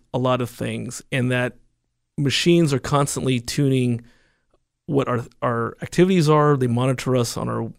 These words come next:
browsing habits. Uh, there's a story from a few years ago where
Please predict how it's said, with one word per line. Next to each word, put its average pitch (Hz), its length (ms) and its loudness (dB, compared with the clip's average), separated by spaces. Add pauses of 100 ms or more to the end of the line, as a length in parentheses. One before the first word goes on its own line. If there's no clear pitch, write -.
browsing 135 400 0
habits. 123 640 -2
Uh, 123 220 0
there's 131 260 4
a 135 40 6
story 214 440 6
from 135 320 0
a 120 40 2
few 151 160 -4
years 143 160 4
ago 127 220 2
where 120 340 -2